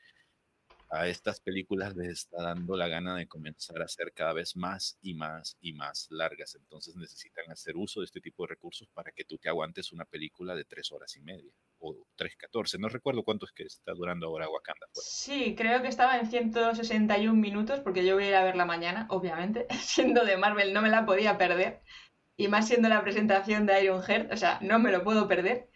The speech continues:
Speaker 2: Entonces tengo el recuerdo de que sí, que son ciento sesenta minutos. La verdad es que los están haciendo cada vez más largos. Y con esto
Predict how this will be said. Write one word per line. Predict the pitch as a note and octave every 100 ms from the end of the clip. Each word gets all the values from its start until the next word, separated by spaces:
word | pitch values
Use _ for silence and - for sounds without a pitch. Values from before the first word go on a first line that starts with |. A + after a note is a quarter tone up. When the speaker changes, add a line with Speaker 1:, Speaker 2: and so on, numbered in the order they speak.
| - _ _
Speaker 2:
Entonces | G#3+ G#3+ A#3 A#3+ A#3 - - -
tengo | A3+ B3
el | B3
recuerdo | A#3 A3 A3+
de | B3
que | F#3
sí, | F#3 F#3+
que | F#3+
son | G3+ F#3+ F#3+ G3 G3 F#3+
ciento | F#3+ F#3
sesenta | G3 G3 F#3+
minutos. | F3+ F3 E3+
La |
verdad | E3+ F3+
es |
que | G#3+
los | G#3
están | G#3 G#3
haciendo | G3+ G#3 G3+
cada | F#3
vez | F#3 F#3
más | F#3+ F#3
largos. | F3+ G#3 G3+ G3 - _ _ _
Y | A3+
con | A3 G#3+
esto | A3